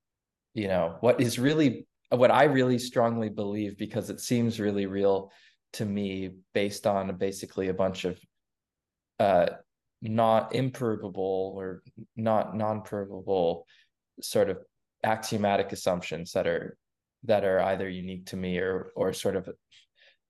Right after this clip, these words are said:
you know, things that I've received or inherited or whatever. Um, what I'm curious about mostly is how do you do the rigorous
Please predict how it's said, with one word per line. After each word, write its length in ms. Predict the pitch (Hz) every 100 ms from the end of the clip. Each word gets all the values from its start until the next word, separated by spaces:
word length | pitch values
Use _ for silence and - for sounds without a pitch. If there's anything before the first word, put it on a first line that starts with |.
| _ - _ _ _ _
you 140 | -
know, 160 | 92 92 - _ - -
things 240 | 117 107
that 120 | 113 101
I've 320 | 98 92 -
received 580 | 107 - - 92 92 90
or 160 | 95 98
inherited 540 | 95 87 90 - -
or 120 | - -
whatever. 380 | - - - - _ _ _ _ _ _ _ 135
Um, 420 | 131 123 110 - - -
what 220 | 117 117
I'm 240 | 123 190
curious 520 | 202 143 123 117 117 110
about 340 | - 98 95 -
mostly 520 | 104 107 117 - 101
is 260 | - 98 85 -
how 280 | - 113 113
do 120 | 127
you 100 | 120
do 220 | 117 113
the 240 | 107 98 -
rigorous 680 | 110 104 101 98 98 -